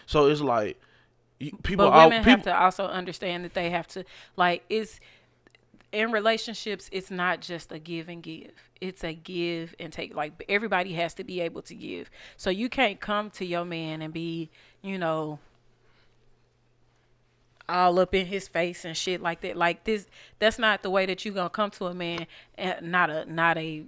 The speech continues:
Speaker 2: real man, and expect him to just be cool with that shit. He gonna come at you, like, in the same manner in which you come at, at him. And that's not to say that that's a tit for tat thing,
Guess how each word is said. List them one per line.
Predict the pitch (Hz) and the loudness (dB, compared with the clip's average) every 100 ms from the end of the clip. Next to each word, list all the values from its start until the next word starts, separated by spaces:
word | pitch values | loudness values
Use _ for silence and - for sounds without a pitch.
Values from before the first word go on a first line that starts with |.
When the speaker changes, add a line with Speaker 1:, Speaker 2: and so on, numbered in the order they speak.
| - | -16
Speaker 2:
real | 190 175 175 240 302 | -14 -8 0 4 4
man, | 202 170 170 170 190 _ - - | 2 -2 -4 -6 -8 _ -20 -8
and | 185 185 185 | -4 -2 -4
expect | 180 - 202 202 | -4 0 0 0
him | 220 196 185 | 0 0 0
to | 196 | -6
just | 175 185 185 - - 180 | -2 0 0 -4 -16 -10
be | 175 190 | -6 -4
cool | - 214 330 294 | 4 6 6 4
with | 247 | 0
that | 214 214 | -2 -2
shit. | - 226 262 - - - | -4 -4 -6 -12 -18 -2
He | 269 | 0
gonna | 302 262 | 2 0
come | 254 254 | 2 0
at | 240 226 | 0 -2
you, | 285 294 269 - - | -6 -6 -8 -12 -10
like, | 208 202 196 - | 4 4 4 2
in | 220 233 | 0 0
the | 214 | 0
same | 233 226 214 | 2 2 2
manner | 220 277 262 220 | -2 -2 -2 -4
in | 214 | -4
which | 226 220 | -6 -6
you | 226 | -10
come | - 226 220 | -6 -6 -4
at, | 202 175 - | -6 -8 -4
at | 196 170 165 - | 0 0 -2 -8
him. | - 196 320 285 185 - - - | -18 -6 -4 -4 -8 -16 -20 -6
And | 190 208 | -2 2
that's | 262 285 | 0 0
not | 254 - | -2 -2
to | |
say | - 220 214 | 0 0 0
that | 208 - | -4 -2
that's | 202 - | -2 -2
a | 196 | -8
tit | - 226 - | -4 -4 -4
for | 185 | -10
tat | - 226 - - | 0 2 2 -2
thing, | 185 202 | -8 -8